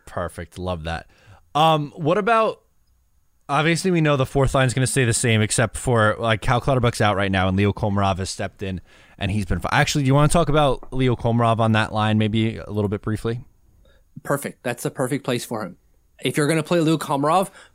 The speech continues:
Speaker 2: put him on the thir-, on the fourth line. You said it before, right?
Speaker 1: Yes. I, I, I, w-,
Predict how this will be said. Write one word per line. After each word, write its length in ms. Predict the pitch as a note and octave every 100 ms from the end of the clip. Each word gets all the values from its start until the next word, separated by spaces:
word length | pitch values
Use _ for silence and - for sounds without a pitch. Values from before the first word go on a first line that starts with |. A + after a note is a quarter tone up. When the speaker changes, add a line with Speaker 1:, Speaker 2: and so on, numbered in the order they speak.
| -
Speaker 2:
put 180 | D3+
him 160 | D#3+ D#3
on 120 | C#3+
the 80 | C3
thir-, 200 | - C3
on 140 | B2+
the 60 | B2+
fourth 280 | - C3+ A#2
line. 300 | B2+ G#2+ G2+
You 260 | D3+ D#3+ F3+
said 220 | - A#3
it 140 | A3+
before, 340 | A3+ - C4+ C#3+
right? 340 | A#2 G#3 - _ _
Speaker 1:
Yes. 420 | - G2+ D#2+ - - _ -
I, 120 | C3
I, 480 | B2 D3 C#3 - B2+
I, 140 | C3 B2 A#2+
w-, 240 | B2+ A#2+